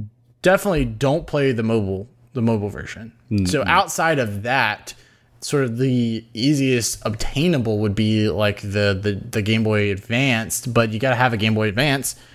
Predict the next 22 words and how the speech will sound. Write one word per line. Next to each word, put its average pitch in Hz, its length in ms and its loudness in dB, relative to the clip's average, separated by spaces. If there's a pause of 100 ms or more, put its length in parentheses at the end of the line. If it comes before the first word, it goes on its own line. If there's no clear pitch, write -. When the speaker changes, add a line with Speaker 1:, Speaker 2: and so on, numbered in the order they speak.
(140)
Speaker 1:
in 110 60 0
order 110 120 2
to 101 80 0
do 123 160 2
that. 104 280 0
But 113 100 -2
that 143 140 4
Speaker 2:
Right. 139 100 2
Speaker 1:
is 127 420 -2 (400)
the, 117 440 2
um, 107 440 0 (480)
I 139 140 2
would 151 180 0
say, 113 540 0 (160)
sort 120 200 0
of 110 40 2
the 110 60 0
best 117 340 2
way 113 180 0
to 104 120 0
experience 101 680 0
it. 101 180 -8